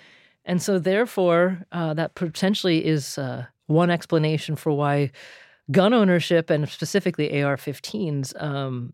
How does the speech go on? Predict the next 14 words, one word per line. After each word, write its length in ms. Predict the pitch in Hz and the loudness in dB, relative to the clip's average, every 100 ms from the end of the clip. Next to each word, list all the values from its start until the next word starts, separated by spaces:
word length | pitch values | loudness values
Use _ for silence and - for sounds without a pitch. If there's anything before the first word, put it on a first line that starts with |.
| - | -12
is 340 | 80 - - 151 | -12 -8 -4 -2
so 140 | 180 | -2
high 540 | - - 220 156 - - - _ - | -2 -4 -4 -4 -6 -14 -20 _ -4
in 140 | 160 | 0
this 180 | 147 131 | 0 -2
country. 560 | - 127 113 - - - | -6 -8 -8 -10 -14 -6
Just 240 | 185 - _ | -6 -6 _
curious 320 | - 311 294 | 0 0 2
what 80 | - | 0
you 60 | 196 | 0
think 200 | 185 165 | -2 0
about 280 | 147 139 | 0 0
that. 200 | 143 - | -4 -4
So 400 | - 196 185 170 | 2 6 6 6